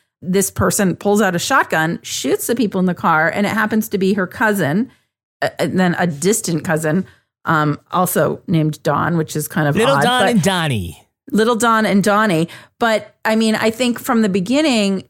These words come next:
Speaker 1: she's compelling to me because she, she sees this. She talks about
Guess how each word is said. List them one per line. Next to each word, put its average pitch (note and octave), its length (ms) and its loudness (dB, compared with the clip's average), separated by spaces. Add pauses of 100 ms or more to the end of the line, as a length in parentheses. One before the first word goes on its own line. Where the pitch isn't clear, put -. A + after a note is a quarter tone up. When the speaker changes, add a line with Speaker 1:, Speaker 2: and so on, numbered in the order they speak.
Speaker 1:
she's - 300 -4
compelling C4 560 0
to B3+ 120 -6
me G3 140 0
because G3 320 -2
she, G#3 440 -2
she - 200 -4
sees C#4+ 420 -2
this. C4 380 -2 (560)
She A3 320 0
talks G#3 500 -2
about F#3+ 480 2